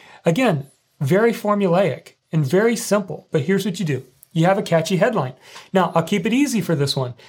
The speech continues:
This one should be something like "How to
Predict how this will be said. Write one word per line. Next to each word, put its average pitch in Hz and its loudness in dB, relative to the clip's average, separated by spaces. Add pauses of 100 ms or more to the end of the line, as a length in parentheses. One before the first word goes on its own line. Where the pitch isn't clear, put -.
(220)
This 247 0
one 208 2
should 202 -2
be 233 2
something 226 -2
like 170 0
"How 233 0
to 180 -2